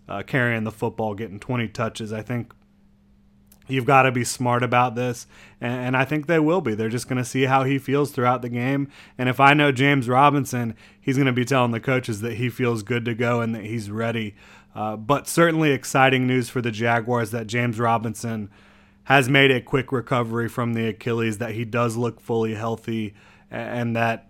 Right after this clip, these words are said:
he and Travis Etienne can kinda carry this workload, be a two-headed monster,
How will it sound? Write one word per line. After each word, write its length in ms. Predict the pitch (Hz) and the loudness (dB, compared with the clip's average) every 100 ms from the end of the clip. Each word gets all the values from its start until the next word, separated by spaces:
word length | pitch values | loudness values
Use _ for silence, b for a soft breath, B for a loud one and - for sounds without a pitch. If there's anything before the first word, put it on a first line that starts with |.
| _ | _
he 580 | - - 147 143 139 147 | -20 -4 4 6 6 4
and 180 | 117 113 | 0 -4
Travis 440 | 135 127 127 120 | 2 4 4 0
Etienne 840 | 127 123 - 123 123 123 123 120 B B - | -2 -4 -4 -4 -2 -2 -4 -6 B B -8
can 180 | 123 113 | -6 -4
kinda 360 | 123 123 113 - - | 0 0 0 -6 -8
carry 380 | 135 131 131 | -2 2 4
this 220 | 123 117 123 | 2 -2 -4
workload, 760 | 110 127 123 131 120 120 113 B B B _ | -2 -2 -2 -2 0 -2 -2 B B B _
be 140 | 131 135 | 2 2
a 80 | |
two-headed 580 | 110 - 143 127 123 117 | 2 2 2 4 2 0
monster, 760 | 120 123 127 123 - 123 117 | 0 0 0 -4 -6 -4 -4